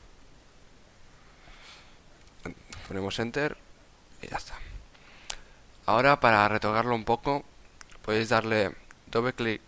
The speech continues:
do-, doble clic sobre la capa donde está vuestro texto, que sería esta. Y os va a salir este menú. Y aquí es ir tocando un poco,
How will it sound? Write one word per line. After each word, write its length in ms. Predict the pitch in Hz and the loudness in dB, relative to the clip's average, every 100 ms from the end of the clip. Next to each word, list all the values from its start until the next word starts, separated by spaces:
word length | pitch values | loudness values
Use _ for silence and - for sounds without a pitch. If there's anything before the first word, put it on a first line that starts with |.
| - | -4
do-, 240 | 110 101 - | -2 -2 -2
doble 280 | 113 123 | -2 -2
clic 220 | 120 120 107 | -2 -6 -4
sobre 280 | 117 107 | -2 2
la 160 | 104 98 | 2 0
capa 380 | - 104 107 101 | 2 2 4 2
donde 360 | 101 98 98 | 0 -4 -6
está 500 | 92 - 98 95 95 - | -8 -4 -2 -2 -4 -8
vuestro 240 | 98 - | -10 -8
texto, 400 | 98 104 - 147 - - - - - | -6 -8 -8 -10 -12 -20 -20 -20 -20
que 80 | - | -12
sería 320 | 98 95 95 | -8 -4 -4
esta. 320 | 101 - 143 - - - - - - - | -6 -6 -8 -10 -20 -20 -20 -20 -20 -18
Y 40 | - | -10
os 100 | 98 | -4
va 60 | |
a 20 | 98 | -2
salir 240 | 123 113 | -2 -2
este 200 | 107 110 | -2 -4
menú. 320 | 98 98 131 - - - - - - - - - - - - - - - | -6 -4 -8 -10 -20 -20 -20 -20 -20 -20 -20 -20 -20 -20 -20 -20 -16 -6
Y 300 | 107 98 95 | -2 0 0
aquí 220 | 95 113 | 0 -4
es 140 | 113 | -4
ir 80 | 117 | -4
tocando 360 | 110 107 104 104 | -2 0 0 0
un 80 | 92 | -2
poco, 400 | 101 113 131 | -6 -6 -8